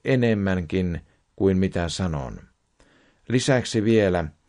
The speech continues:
valmista minulle majaa luonasi, toivon näet, että minut rukoustenne kautta lahjoitetaan teille. Tervehdyksen lähettävät sinulle Epafras, minun vankitoverini Kristuksessa Jeesuksessa,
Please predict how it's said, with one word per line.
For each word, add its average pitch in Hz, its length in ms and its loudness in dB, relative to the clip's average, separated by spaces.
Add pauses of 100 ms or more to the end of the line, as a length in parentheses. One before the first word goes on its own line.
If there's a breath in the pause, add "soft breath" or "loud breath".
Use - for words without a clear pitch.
(340 soft breath)
valmista 131 580 2
minulle 117 380 2
majaa 107 460 2
luonasi, 95 760 0 (540)
toivon 120 480 6
näet, 101 460 0 (160)
että 101 260 -2
minut 107 360 0
rukoustenne 107 760 0
kautta 98 460 0
lahjoitetaan 82 880 -2
teille. 73 460 -2 (920)
Tervehdyksen 123 760 4
lähettävät 113 640 2
sinulle 104 580 -2
Epafras, 120 920 -2 (160)
minun 98 320 0
vankitoverini 107 960 2
Kristuksessa 107 800 -2
Jeesuksessa, 78 960 -4